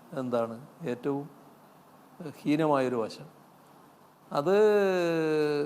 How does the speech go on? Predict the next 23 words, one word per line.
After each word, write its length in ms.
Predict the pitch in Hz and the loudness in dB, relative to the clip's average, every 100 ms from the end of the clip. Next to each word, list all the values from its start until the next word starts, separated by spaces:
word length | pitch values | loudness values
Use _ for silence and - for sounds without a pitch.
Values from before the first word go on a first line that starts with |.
| 156 170 - - | -4 -10 -18 -12
ബി 180 | 143 160 | -2 0
ജെ 180 | 170 208 | 4 2
പിക്ക് 380 | 202 175 185 175 | 2 -2 -2 -2
സീറ്റ് 460 | - 151 151 180 170 185 - - - - - - - 160 | 0 -2 0 -2 -2 -6 -18 -20 -20 -20 -20 -20 -6 0
ദാനം 320 | 147 160 160 | 2 2 2
ചെയ്യുന്ന 300 | 151 143 147 | 2 0 0
അവസ്ഥയാണ് 680 | 127 123 - 131 120 139 151 | 0 -2 -2 -2 -2 -8 -8
ഉണ്ടായിട്ടുള്ളത്, 380 | 117 110 117 147 | -4 -2 0 0
എതിരില്ലാതെ 340 | 160 160 147 135 | 4 4 4 4
ദാനം 220 | 120 110 | 0 -4
ചെയ്യുക, 260 | 101 98 - - - | -10 -12 -16 -20 -20
അത്തരമൊരു 400 | 156 151 160 151 | -10 -4 -2 2
അവസ്ഥയാണ് 440 | 135 127 - 135 120 | 0 0 -2 -4 -2
അവിടെ 160 | 113 | -4
ഉണ്ടായിട്ടുള്ളത്. 540 | 113 107 104 107 - - - - - - - - - - | -8 -8 -10 -12 -20 -20 -20 -20 -20 -20 -20 -20 -14 -8
ഇത് 560 | 151 214 320 269 - - - - - | -2 0 -2 -4 -12 -20 -20 -20 -10
ഇന്നത്തെ 380 | 147 180 202 202 | -4 -2 -2 0
കോൺഗ്രസിൻ്റെ 640 | 180 165 170 170 190 156 | 2 2 0 -2 -2 0
അവസ്ഥയിൽ 420 | 147 139 - 151 | 2 0 -2 0
അതീവ 300 | 127 127 143 139 | 0 2 0 0
ഗൗരവമുള്ളതാണ്. 680 | 123 120 120 113 104 98 110 - - - - - - | -2 -2 -4 -6 -8 -12 -16 -20 -20 -20 -20 -20 -6
തെരഞ്ഞെടുപ്പിന് 480 | 127 123 143 151 196 | -4 -2 -2 -2 -4
ശേഷം 460 | 143 147 156 165 | 0 4 4 2